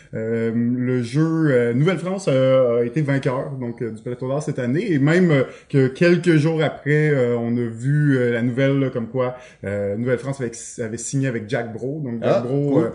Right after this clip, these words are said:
Speaker 1: ceux qui ont sorti Viking Guard, euh, qui ont gagné le prix du public d'ailleurs, euh,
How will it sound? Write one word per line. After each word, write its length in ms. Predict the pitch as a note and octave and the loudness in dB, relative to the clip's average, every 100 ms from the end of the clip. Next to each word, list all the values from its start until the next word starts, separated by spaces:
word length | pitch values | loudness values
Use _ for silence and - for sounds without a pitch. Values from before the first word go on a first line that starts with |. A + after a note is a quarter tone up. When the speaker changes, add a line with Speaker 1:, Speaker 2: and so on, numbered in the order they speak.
| - - | -10 -12
Speaker 1:
ceux 120 | B2+ | -8
qui 100 | C3 | -6
ont 40 | |
sorti 320 | A2 A#2+ - | -6 -8 -6
Viking 460 | A#2+ B2 B2 A#2+ A#2 | -4 -4 -2 -4 -4
Guard, 400 | C3 C3+ C#3 C#3+ C#3 | -2 -2 0 0 0
euh, 140 | B2 | -2
qui 120 | A#2+ | -2
ont 60 | A#2+ | -4
gagné 280 | A#2 A#2 B2+ | -4 -2 -4
le 120 | C3 | -4
prix 140 | - D3+ | -4 -4
du 80 | |
public 360 | - B2+ C#3+ C3+ | -4 -4 -4 -2
d'ailleurs, 420 | A#2+ A2+ A#2+ B2 | -4 -2 -2 -2
euh, 360 | A2+ G2+ G#2 G#2 | -4 -8 -8 -8